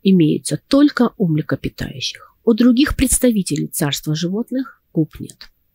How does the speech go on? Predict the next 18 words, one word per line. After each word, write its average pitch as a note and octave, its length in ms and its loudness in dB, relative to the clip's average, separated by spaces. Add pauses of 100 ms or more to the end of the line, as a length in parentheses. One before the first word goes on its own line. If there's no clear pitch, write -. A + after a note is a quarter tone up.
(520)
В - 40 0
ротовой F#3 400 2
полости E4 680 2 (300)
у B3+ 720 2
млекопитающих G3+ 1040 0
челюсти A3 600 0 (160)
с E3+ 80 -6
зубами. D3 580 -4 (480)
Зубы C4 460 2 (100)
дифференцированы G#3 1040 2 (140)
на F3 160 2
три E3+ 300 0
типа: D3+ 500 -4 (260)
резцы, G3 580 0 (260)
клыки F#3 640 0 (180)
и B3+ 280 2 (160)
коренные E3+ 480 0
зубы. C3 340 -12